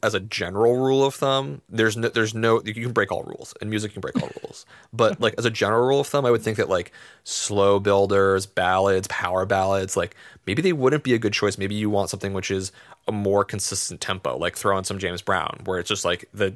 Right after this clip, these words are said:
Speaker 1: the drums don't stop. Then
Speaker 2: Mm-hmm.
Speaker 1: again, like, maybe what you need is when you're in mile eighteen or something, you need that thing which is going to build to that apex to, like, you know, give you some place to go to. And so, uh, there's kind of no wrong song.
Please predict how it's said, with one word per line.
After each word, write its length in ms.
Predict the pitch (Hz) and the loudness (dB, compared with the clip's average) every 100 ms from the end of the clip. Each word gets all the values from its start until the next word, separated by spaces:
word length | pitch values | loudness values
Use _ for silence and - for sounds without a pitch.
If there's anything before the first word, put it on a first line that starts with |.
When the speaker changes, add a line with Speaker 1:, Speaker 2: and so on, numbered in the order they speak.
| - | -4
Speaker 1:
the 120 | 101 | -4
drums 520 | 95 101 98 98 98 | -2 0 2 0 -4
don't 360 | 98 95 90 87 | -4 -2 -2 -4
stop. 480 | - 90 90 131 - - - - _ - | -4 0 0 -2 -6 -20 -20 -20 _ -4
Then 160 | 135 131 | 0 0
Speaker 2:
Mm-hmm. 60 | |
Speaker 1:
again, 300 | 123 170 143 | 2 0 2
like, 200 | 107 95 | 0 -2
maybe 340 | 101 101 104 110 | -4 -4 -2 0
what 220 | 104 - | 0 0
you 100 | 101 | -4
need 320 | 98 107 104 | -4 -2 0
is 100 | 98 | -2
when 100 | 98 | -4
you're 180 | 95 90 | -6 -6
in 300 | 90 92 98 | -6 -6 -4
mile 360 | 95 92 95 | -2 0 0
eighteen 380 | 92 87 - 127 | 0 -4 -2 2
or 80 | 120 | 2
something, 400 | 98 92 90 95 | 0 -4 -6 -6
you 140 | 98 101 | -6 -4
need 340 | 98 101 120 | -4 -4 0
that 200 | 107 95 | 2 0
thing 420 | - 107 98 95 - - - - - | 0 -2 -2 -4 -12 -18 -20 -12 -2
which 240 | 107 - - | 0 0 -2
is 140 | 101 | -4
going 260 | 98 98 95 | -2 -2 -4
to 100 | 95 | -6
build 400 | - 92 98 101 | -2 0 0 0
to 60 | |
that 180 | 101 92 | -2 0
apex 520 | 95 101 - 90 - | -2 -4 -2 -4 -4
to, 120 | - 95 | -4 -2
like, 280 | 90 87 - | -2 -4 -6
you 120 | 104 | -8
know, 80 | 95 | -4
give 220 | 107 98 | -2 -2
you 120 | 101 | -2
some 200 | - 95 | -4 -4
place 220 | - 95 | -4 -4
to 100 | - | -4
go 280 | 95 92 92 | -4 -4 -4
to. 320 | - 82 73 | -6 -6 -6
And 160 | 65 98 | -6 -2
so, 160 | - 98 | 0 0
uh, 100 | 110 | 0
there's 220 | 123 113 | -2 0
kind 160 | 220 | 0
of 100 | 220 | -2
no 380 | 110 107 107 110 | -2 0 4 4
wrong 460 | 104 104 98 92 87 | 4 2 0 -2 -6
song. 580 | - 104 98 92 90 | 0 2 2 0 -4